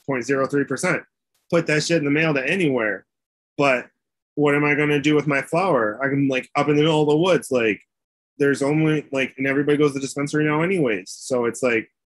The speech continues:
besides covering all my patients' edibles and medical, like, oils and stuff, like, what's the point? So, like, that's, and what's the value of it anymore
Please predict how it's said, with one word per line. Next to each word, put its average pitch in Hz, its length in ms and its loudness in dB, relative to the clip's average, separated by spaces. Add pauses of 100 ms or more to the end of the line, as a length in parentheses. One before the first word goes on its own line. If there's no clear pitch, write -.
(420)
besides 131 420 -2
covering 131 380 -2
all 131 80 0
my 123 140 0
patients' 127 420 -6
edibles 127 480 0
and 117 140 -6
medical, 123 720 0
like, 110 260 -4 (240)
oils 156 400 2
and 120 160 -2
stuff, 120 400 -2 (640)
like, 120 400 0
what's 131 360 0
the 127 100 -4
point? 160 360 -2 (280)
So, 135 280 2
like, 120 220 0
that's, - 600 -6
and 139 320 -4
what's 139 220 0
the 135 100 -2
value 151 440 2
of 113 140 0
it 113 80 0
anymore 101 560 -4